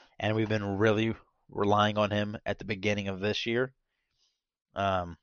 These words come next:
so, I mean, uh, like, the very first game against the Rams, I think he had, like, eighty-two yards after contact against that defense. It's pretty good. Um, so we could really use a guy like that, someone who's,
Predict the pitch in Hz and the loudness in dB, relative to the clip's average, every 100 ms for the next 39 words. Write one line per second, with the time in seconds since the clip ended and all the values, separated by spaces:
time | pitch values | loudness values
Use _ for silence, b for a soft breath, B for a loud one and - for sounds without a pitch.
0 | _ _ - - 104 101 98 - _ _ | _ _ -8 0 2 4 2 -2 _ _
1 | _ _ _ _ _ _ _ _ _ _ | _ _ _ _ _ _ _ _ _ _
2 | _ _ - - - 95 104 101 95 92 | _ _ -14 -12 -4 0 2 2 2 0
3 | 90 85 - - 95 107 120 113 131 127 | 0 0 -6 2 4 4 4 8 10 8
4 | 113 - 123 123 113 110 120 127 135 - | 2 2 2 0 -2 2 2 2 0 -6
5 | - b b b 101 117 104 113 107 - | -14 b b b -6 -2 4 6 4 2
6 | - 117 120 110 123 113 107 110 107 104 | 0 0 0 -2 0 4 6 6 4 -2
7 | 107 - 95 107 117 117 - - _ _ | -2 -2 -2 2 6 4 4 -8 _ _
8 | _ - 107 117 117 98 110 - 127 127 | _ -4 0 2 2 2 0 -2 -2 -4
9 | - - - - 135 110 117 87 - _ | -12 -14 -10 0 2 6 6 4 -6 _
10 | _ _ _ _ _ _ _ _ - 95 | _ _ _ _ _ _ _ _ -2 0
11 | 90 87 92 - - _ _ _ _ - | 0 -2 -10 -16 -20 _ _ _ _ -20
12 | _ - - 110 107 101 - - - 87 | _ -6 -2 0 2 0 -4 -10 -12 -10
13 | 78 69 - 165 151 147 135 123 117 113 | -10 0 8 8 10 12 12 10 8 8
14 | 104 98 95 98 95 - - 110 110 110 | 10 10 8 4 4 2 0 0 0 -2
15 | 104 | -4